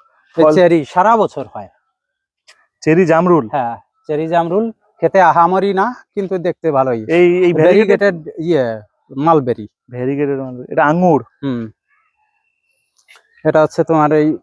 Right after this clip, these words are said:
Speaker 1: মালবেরি, এটা হচ্ছে ব্ল্যাক, এটা হচ্ছে হোয়াইট,
Speaker 2: হোয়াইট।
Speaker 1: লং মালবেরি যেটা।
Speaker 2: হ্যাঁ, হ্যাঁ, হ্যাঁ।
Speaker 1: ভালোই ফল হয়েছে, দেখেছো?
Speaker 2: হুম, প্রচুর,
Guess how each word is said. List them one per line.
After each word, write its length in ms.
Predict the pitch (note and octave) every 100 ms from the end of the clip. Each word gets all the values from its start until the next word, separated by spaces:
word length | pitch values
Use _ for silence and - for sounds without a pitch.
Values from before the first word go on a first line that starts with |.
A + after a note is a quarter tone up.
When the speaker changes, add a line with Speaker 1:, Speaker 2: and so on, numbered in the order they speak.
| _ _ _ _ _ _ _ _ _ _ _ _ -
Speaker 1:
মালবেরি, 560 | D3 D3+ D3+ D3+ F3+ F3+
এটা 220 | D3+ D#3+
হচ্ছে 360 | - E3 D#3
ব্ল্যাক, 360 | D3+ C3+ D3 E3+ -
এটা 180 | C#3 C#3+
হচ্ছে 200 | C3 D3
হোয়াইট, 280 | C3 B2+ A2 _ - _
Speaker 2:
হোয়াইট। 280 | - C3 C3+
Speaker 1:
লং 80 | C#3+
মালবেরি 420 | C#3 A2+ A#2 A#2
যেটা। 180 | A2 A#2+
Speaker 2:
হ্যাঁ, 220 | B2+ B2
হ্যাঁ, 200 | A#2+ A#2+
হ্যাঁ। 220 | B2 B2 - _ _ D3
Speaker 1:
ভালোই 260 | F#3+ B3
ফল 280 | - C3+ A#2 G#2
হয়েছে, 340 | A#2+ A2+ B2
দেখেছো? 240 | D3+ D#3+ D3
Speaker 2:
হুম, 200 | F#3+ C#3+
প্রচুর, 540 | - C3+ - D#3+